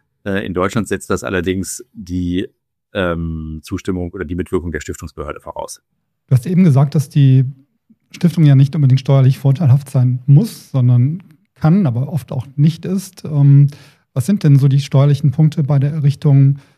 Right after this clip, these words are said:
Speaker 2: der laufenden Besteuerung, die später vielleicht besonders kritisch sind?
Speaker 1: Genau, da unterscheiden wir vielleicht mal zwischen Inlandsstiftung und Auslandsstiftung. Ähm,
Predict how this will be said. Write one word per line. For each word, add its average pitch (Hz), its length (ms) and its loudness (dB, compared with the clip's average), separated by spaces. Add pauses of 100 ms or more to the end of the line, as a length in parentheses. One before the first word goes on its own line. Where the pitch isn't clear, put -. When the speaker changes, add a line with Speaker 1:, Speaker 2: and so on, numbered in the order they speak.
(220)
Speaker 2:
der 139 200 2
laufenden 139 420 4
Besteuerung, 135 560 2
die 135 380 2 (160)
später 139 500 0 (100)
vielleicht 131 240 0
besonders 131 320 2
kritisch 143 320 -2
sind? 110 260 -6 (800)
Speaker 1:
Genau, 110 200 -2
da 104 240 0
unterscheiden 131 420 -4
wir 127 80 -10
vielleicht 127 220 -8
mal 113 100 -8
zwischen 107 380 -8
Inlandsstiftung 123 600 -6
und 87 120 -16
Auslandsstiftung. 147 960 -10 (100)
Ähm, 104 560 -6